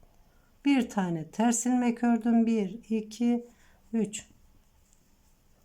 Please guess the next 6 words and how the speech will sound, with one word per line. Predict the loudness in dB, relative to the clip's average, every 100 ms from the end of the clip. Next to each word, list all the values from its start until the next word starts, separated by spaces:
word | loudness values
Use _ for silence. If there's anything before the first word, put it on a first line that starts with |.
| _ _ _ _ _ _ _ _ _ _ _ _ _ _ _ _ _ _ _ _ _ _ _ _ _ _ _ _ 0
Bir | 2 2 -2
ters, | 0 2 2 0 -4 -10 _ _ _ _ -4
bir | -2 0 0
dola, | 2 4 4 2 -2 -18 _ _ _ _ _
bir, | 0 0 0 -8 _ _ _ _ _ _ _
iki, | -2 -2 -2 0 2 2